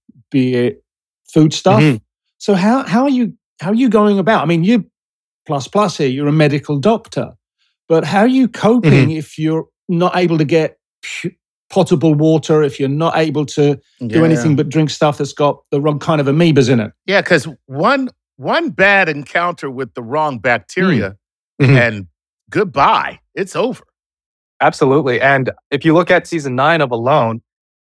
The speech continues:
Speaker 2: um, about forty percent of the contestants got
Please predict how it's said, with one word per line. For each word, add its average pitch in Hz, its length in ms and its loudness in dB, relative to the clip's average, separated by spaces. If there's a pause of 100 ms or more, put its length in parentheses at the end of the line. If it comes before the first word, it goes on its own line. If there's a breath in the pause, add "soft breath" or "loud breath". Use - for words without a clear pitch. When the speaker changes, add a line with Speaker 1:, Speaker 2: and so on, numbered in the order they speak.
Speaker 2:
um, 120 380 0
about 135 260 -2
forty 160 180 0
percent 139 460 -4
of 120 160 -8 (240)
the 127 60 -10
contestants 113 760 -6 (220)
got 135 300 0